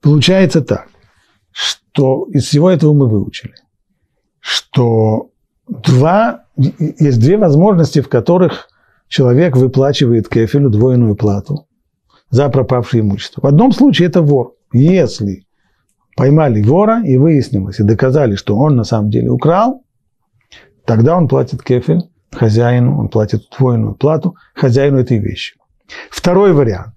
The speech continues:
когда речь идет не о воре, а когда речь идет о стороже, тому, кому дали вещь на хранение. Он утверждал, что она похищена и поклялся об этом, но против него выступили свидетели, утверждающие, что эта вещь находится у него,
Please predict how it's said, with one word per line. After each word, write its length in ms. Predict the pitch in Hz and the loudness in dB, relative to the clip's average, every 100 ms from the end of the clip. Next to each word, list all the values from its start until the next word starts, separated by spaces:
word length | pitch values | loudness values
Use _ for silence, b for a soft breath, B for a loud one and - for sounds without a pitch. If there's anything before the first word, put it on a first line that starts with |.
| _ | _
когда 280 | - 110 98 | -8 -4 0
речь 180 | 139 123 | 0 2
идет 220 | 160 151 | 0 2
не 120 | 170 | 2
о 100 | 180 | 2
воре, 260 | 170 123 95 | 2 0 -4
а 100 | 101 | -2
когда 200 | 123 139 | 0 2
речь 160 | 165 | 2
идет 340 | 151 160 175 - | 2 2 0 -2
о 280 | 175 175 b b b b b _ | -2 -2 b b b b b _
стороже, 640 | - - 214 165 113 104 | -8 -2 0 2 0 -2
тому, 300 | 98 160 185 | 0 2 2
кому 280 | 175 170 170 | 2 2 4
дали 300 | 147 185 151 | 4 2 2
вещь 260 | 147 143 135 | 2 0 0
на 120 | 123 | 0
хранение. 720 | 117 107 92 85 104 117 - _ _ | 0 -2 -4 -6 -10 -12 -18 _ _
Он 260 | 208 214 202 | 0 2 2
утверждал, 800 | 160 165 170 160 151 165 175 147 | 2 2 2 2 2 4 2 0
что 160 | - | 0
она 180 | 151 151 | 0 0
похищена 840 | - 143 - 165 - 117 95 85 - _ _ b b b b | 0 -2 0 0 0 -4 -6 -8 -18 _ _ b b b b
и 100 | - | -2
поклялся 580 | 175 202 160 175 165 160 | 0 2 2 2 2 0
об 120 | 151 | 2
этом, 480 | 143 123 110 117 156 | 2 0 0 2 4
но 160 | 202 175 | 4 2
против 360 | 151 156 151 | 0 0 0
него 260 | 139 151 147 | 2 2 2
выступили 420 | 143 143 127 127 | 0 -2 -2 -2
свидетели, 480 | 117 127 131 117 113 | 0 0 0 0 0
утверждающие, 800 | 117 113 113 117 127 110 - 120 B B | 0 0 0 2 0 0 -4 -8 B B
что 180 | - 165 | -4 0
эта 160 | 131 135 | 2 2
вещь 280 | 151 131 | 0 0
находится 460 | 127 113 123 107 110 | -2 0 0 -2 -2
у 60 | 110 | 0
него, 500 | 110 120 190 240 | 2 2 0 -2